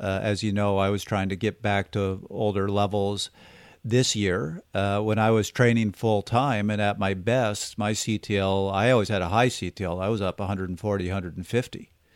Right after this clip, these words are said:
and had no problems managing that. I tried to get myself this spring up around a hundred and twenty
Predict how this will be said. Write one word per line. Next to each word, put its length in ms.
and 180
had 180
no 160
problems 440
managing 460
that. 280
I 280
tried 400
to 80
get 240
myself 640
this 200
spring 480
up 200
around 300
a 60
hundred 280
and 120
twenty 540